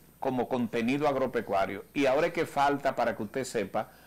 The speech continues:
hoy estamos tocando con una autoridad en materia de cacao y un poco incentivamos a que se siembre.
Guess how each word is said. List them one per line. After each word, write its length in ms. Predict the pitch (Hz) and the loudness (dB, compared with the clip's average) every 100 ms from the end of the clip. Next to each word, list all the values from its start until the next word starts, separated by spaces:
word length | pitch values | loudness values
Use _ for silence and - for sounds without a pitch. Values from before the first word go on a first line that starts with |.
| - - - - - | -20 -20 -20 -8 0
hoy 140 | 156 | 2
estamos 360 | 180 180 185 180 | 2 2 2 0
tocando 500 | 170 156 147 151 143 | 0 2 2 2 0
con 180 | 135 139 | 0 2
una 140 | 165 | 2
autoridad 640 | 156 147 139 117 135 151 | 2 2 0 2 2 2
en 120 | 131 117 | 0 0
materia 480 | 107 120 117 117 | 0 0 0 0
de 120 | 110 104 | 0 -2
cacao 460 | 101 90 82 76 - - - - - - | -4 -2 -2 -4 -10 -20 -20 -20 -20 -8
y 80 | 156 | -2
un 120 | 196 | 0
poco 280 | 202 190 196 | 0 0 2
incentivamos 920 | 180 156 160 135 139 123 139 147 131 | 0 0 0 0 0 2 2 2 2
a 80 | 123 | 0
que 100 | 120 | -2
se 160 | 107 110 | -4 -6
siembre. 500 | - 92 82 80 | -4 -6 -6 -10